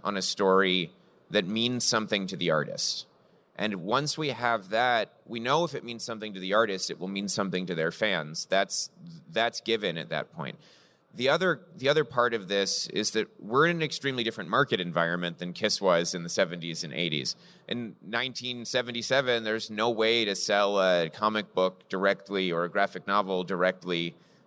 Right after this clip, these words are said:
uh, to the audience. You can't meet them where they are, which meant that as a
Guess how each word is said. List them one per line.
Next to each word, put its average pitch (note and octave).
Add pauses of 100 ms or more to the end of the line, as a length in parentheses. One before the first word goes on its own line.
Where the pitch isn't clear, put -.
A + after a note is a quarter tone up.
uh, E2+ (120)
to G#2
the G2
audience. G2
You D#2+
can't G#2+ (100)
meet A#2+
them G2+
where F#2+
they E2+
are, D2+ (380)
which A2
meant A#2+
that G#2+ (320)
as A2+
a G#2+